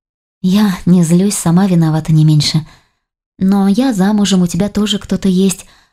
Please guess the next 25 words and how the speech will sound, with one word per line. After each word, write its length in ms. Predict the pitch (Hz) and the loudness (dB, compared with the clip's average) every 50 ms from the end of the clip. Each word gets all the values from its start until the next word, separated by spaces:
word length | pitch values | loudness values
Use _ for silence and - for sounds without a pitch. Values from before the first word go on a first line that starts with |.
| _ _ | _ _
поэтому 460 | - 220 233 226 233 233 220 220 220 | -4 -4 -4 -2 0 2 2 2 2
будет 320 | 202 214 208 220 220 220 - | 2 0 0 -2 -2 -2 0
лучше, 320 | 233 254 247 - - 196 | -2 -2 0 -2 -2 -2
если 340 | 185 175 196 196 - - 196 | 0 0 0 -2 0 0 0
мы 160 | 190 196 196 | 2 2 0
просто 360 | 196 - 202 196 - - 196 | 0 -2 -4 -4 -2 -2 -4
забудем 520 | 175 180 190 185 165 165 165 151 170 160 165 | -2 0 -2 -2 0 -2 -2 0 0 0 0
об 140 | 160 160 170 | 0 0 -2
этом. 280 | 160 165 165 156 151 - - _ _ _ _ _ _ - - | 0 0 -2 -2 -4 -6 -16 _ _ _ _ _ _ -6 -4
Не 100 | 208 214 | -4 -2
хотелось 440 | 196 226 214 214 - 220 208 180 165 | -2 -4 -4 -2 0 0 0 0 -2
бы, 80 | 175 175 | -2 -4
чтобы 320 | - - 180 165 175 170 | -2 -2 -2 -2 -2 -2
одно 300 | 170 170 180 180 180 175 175 | 0 0 0 0 0 -2 -2
досадное 640 | 180 175 180 175 - 180 175 156 170 170 165 160 160 | -2 -4 -4 -2 -2 -4 -2 0 2 2 2 2 2
недоразумение 800 | 165 175 147 170 175 170 147 156 165 170 202 214 196 175 160 | 0 0 0 0 -2 -2 -2 0 0 2 2 2 2 2 2
испортило 480 | 147 - - 175 170 - - 165 160 156 | 0 -2 -2 -2 -2 0 0 0 0 0
отношения 560 | 156 - 151 143 - - 147 143 147 147 147 | -2 -2 -2 -2 0 0 2 2 4 4 4
между 260 | 156 156 151 156 165 | 2 0 0 -2 -2
нами». 320 | 156 156 151 156 160 156 165 - _ _ _ _ _ _ _ _ _ _ _ _ _ _ _ _ _ _ _ _ _ _ _ _ _ _ _ - 139 | 0 0 0 0 0 -2 -4 -8 _ _ _ _ _ _ _ _ _ _ _ _ _ _ _ _ _ _ _ _ _ _ _ _ _ _ _ -6 -2
«Мир, 440 | 151 165 190 220 226 220 233 226 - - - | 0 0 2 2 0 0 -2 -6 -8 -8 -6
дружба, 760 | 143 135 147 151 160 175 175 165 160 170 170 165 156 151 151 - _ _ | -2 0 0 2 2 0 0 0 0 0 0 0 0 -2 -6 -12 _ _
жвачка». 680 | - - 151 156 135 139 - - - - 113 131 - - _ _ _ _ _ _ _ _ _ _ _ _ - | -4 -2 0 0 0 -2 -4 -8 -8 -6 -6 -6 -6 -8 _ _ _ _ _ _ _ _ _ _ _ _ -6
«Именно 400 | - 233 262 233 214 190 175 180 | -2 0 0 0 0 0 0 0
так». 340 | - - 208 196 - - - | -2 -2 -4 -4 -4 -8 -18